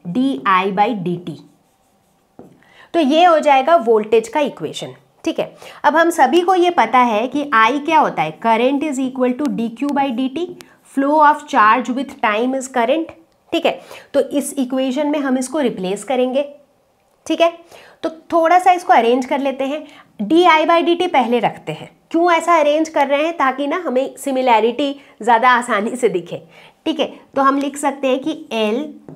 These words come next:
डी स्क्वायर क्यू by डी टी स्क्वायर।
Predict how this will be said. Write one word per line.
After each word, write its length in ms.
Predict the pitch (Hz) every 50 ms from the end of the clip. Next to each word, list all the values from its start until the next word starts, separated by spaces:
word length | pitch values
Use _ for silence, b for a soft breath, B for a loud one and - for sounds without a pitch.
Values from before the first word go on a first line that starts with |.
| - - 202
डी 340 | 180 180 277 285 294 311 320
स्क्वायर 600 | 302 - - 330 302 294 294 277 285 294 - - -
क्यू 420 | 285 285 233 208 214 254 - - - _ _ _ _ - 202
by 180 | 233 233 240
डी 200 | 220 196 247 240
टी 200 | 233 - 285 294
स्क्वायर। 420 | 285 - - 277 269 285 285 -